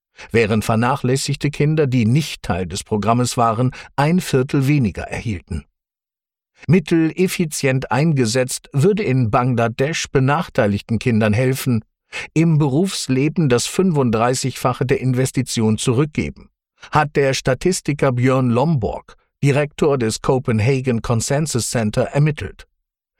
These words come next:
Ähnliche Ergebnisse fand er für andere Länder. Eine effektive Möglichkeit wäre, Schülern für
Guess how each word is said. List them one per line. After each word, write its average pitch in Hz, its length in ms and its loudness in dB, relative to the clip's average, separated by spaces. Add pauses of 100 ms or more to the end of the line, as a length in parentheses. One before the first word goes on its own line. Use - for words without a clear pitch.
(240)
Ähnliche 165 540 2
Ergebnisse 135 720 -2
fand 156 260 -2
er 156 80 0
für - 240 0
andere 143 300 0
Länder. - 460 -8 (1200)
Eine 185 400 2
effektive 143 640 2
Möglichkeit 117 640 0
wäre, 120 400 2 (260)
Schülern 196 440 2
für 151 220 0